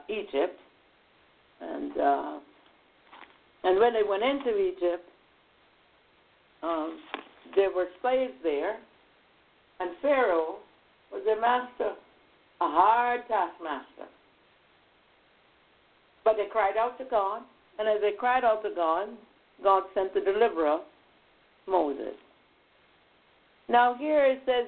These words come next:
here that as, uh, uh, God passed over, he says, "And the blood shall be to you for a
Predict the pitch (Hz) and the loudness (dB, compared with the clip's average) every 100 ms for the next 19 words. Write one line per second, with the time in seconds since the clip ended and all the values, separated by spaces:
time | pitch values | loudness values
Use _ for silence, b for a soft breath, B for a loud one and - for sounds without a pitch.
0 | 240 240 233 233 214 202 185 185 - _ | -4 -2 0 0 2 2 2 -2 -20 _
1 | _ _ _ _ _ _ _ - 269 277 | _ _ _ _ _ _ _ 0 2 2
2 | 277 277 - _ - 220 226 220 214 - | 0 -4 -18 _ 0 2 4 4 2 0
3 | 208 196 - - 247 254 254 - - 226 | 0 0 -2 0 2 4 2 -4 -2 0
4 | 202 - 247 226 202 202 202 240 233 220 | 0 0 0 2 0 0 0 2 2 0
5 | 185 196 196 196 - 214 294 285 190 165 | 0 0 0 -4 -4 0 2 4 4 2
6 | 175 180 _ _ _ _ - 214 202 247 | -4 -14 _ _ _ _ 0 2 2 -2
7 | 277 269 254 208 294 247 - _ _ _ | -8 -8 -8 -4 -4 -4 -10 _ _ _
8 | _ _ _ _ - 202 | _ _ _ _ -2 0